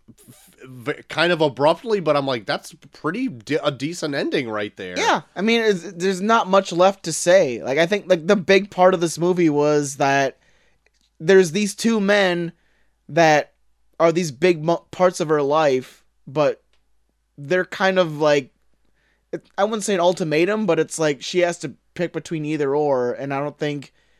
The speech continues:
Speaker 2: she could really do that.
Speaker 1: Right.
Speaker 2: And I think that's a big reason why she's like, "I'm just gonna start over."
Speaker 1: Yeah, and that, and she wanted, like,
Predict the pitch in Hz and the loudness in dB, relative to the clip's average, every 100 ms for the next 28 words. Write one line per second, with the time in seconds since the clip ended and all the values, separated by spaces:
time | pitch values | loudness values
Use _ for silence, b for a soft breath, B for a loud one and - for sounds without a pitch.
0 | _ _ - - 165 165 143 147 139 127 | _ _ -14 -8 -6 -4 -4 -2 -2 0
1 | 151 139 104 98 90 - 101 98 92 - | -2 -2 -6 -10 -12 -14 -8 -8 -8 -8
2 | 147 156 143 139 135 135 147 131 135 135 | -6 -6 -6 -6 -6 -4 -4 -6 -6 -6
3 | 131 127 - 143 127 135 127 - _ _ | -6 -6 -8 -8 -6 -6 -6 -10 _ _
4 | _ _ - 143 - 147 - 151 143 143 | _ _ -12 -12 -8 -8 -4 0 0 0
5 | 139 110 101 104 131 131 135 165 170 147 | -2 -4 -10 -6 -6 -4 -4 -2 -4 -6
6 | _ 147 139 - 175 135 135 147 143 139 | _ -10 -8 -8 -8 -4 -2 -2 -2 -4